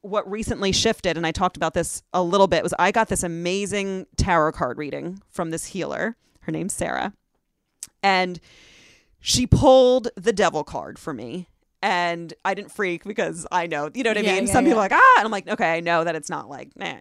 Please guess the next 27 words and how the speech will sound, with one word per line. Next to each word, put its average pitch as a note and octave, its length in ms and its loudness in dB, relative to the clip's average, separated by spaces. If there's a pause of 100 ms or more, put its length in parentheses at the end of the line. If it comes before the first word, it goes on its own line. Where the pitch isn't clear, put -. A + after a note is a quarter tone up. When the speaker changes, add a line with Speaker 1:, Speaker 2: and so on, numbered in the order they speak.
(120)
Speaker 1:
But G3 220 2 (760)
she - 220 -2
said C4 220 0
something B3 180 -2
that F#3+ 100 -4
changed G#3 220 -2
my F3+ 120 -2
life F3+ 360 4
where E3+ 100 -2
she F#3 200 -4
was E3 200 -4
like, D#3 360 -2 (480)
essentially, G#3 840 0 (1500)
we G3+ 200 2
have E4 200 0
to - 80 -6
follow F#3+ 360 0
where D#3 180 -2
we're D3 120 -2
being C#3+ 320 -8
pulled. D3 560 -8 (580)
And G3 220 0
we G3 100 -4
have F#3 140 -2
so A3 440 -2
much G3 400 -4 (360)
judgment E3+ 680 -2